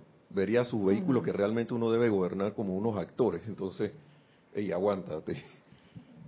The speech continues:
Speaker 1: Porque uno por lo general ve a otro y que, "Ay, yo, yo creo que yo no haría eso".
Speaker 2: <laughs>
Speaker 1: Mira al otro. Pero entonces, si yo me empiezo a, a ver como ese otro,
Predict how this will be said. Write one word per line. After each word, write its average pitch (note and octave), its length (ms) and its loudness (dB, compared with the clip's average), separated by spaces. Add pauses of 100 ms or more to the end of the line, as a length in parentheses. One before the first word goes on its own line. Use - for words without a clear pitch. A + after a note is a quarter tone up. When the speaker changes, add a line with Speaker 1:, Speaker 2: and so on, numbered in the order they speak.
Speaker 1:
Porque G#2+ 260 2
uno C3+ 160 6
por C3+ 160 6
lo A#2 80 4
general A2+ 380 4
ve C#3 80 6
a C#3+ 80 6
otro C#3 260 2
y C#3+ 40 -2
que, - 120 -8
"Ay, A#2 420 -6
yo, G#2+ 240 -8
yo F#2 220 -4
creo G#2+ 180 -2
que A#2 100 0
yo A2+ 100 2
no C3+ 120 4
haría C#3 400 4
eso". A#2 480 2 (160)
Speaker 2:
<laughs> - 1500 0
Speaker 1:
Mira B2+ 300 6
al C#3 160 10
otro. G2+ 420 10 (160)
Pero G#2+ 220 6
entonces, A2+ 380 0
si A2 100 -4
yo G#2 80 2
me C3+ 80 4
empiezo C#3 420 4
a, G2 160 6
a F#2 60 8
ver A#2+ 180 8
como B2 240 4
ese A#2+ 240 2
otro, B2 400 0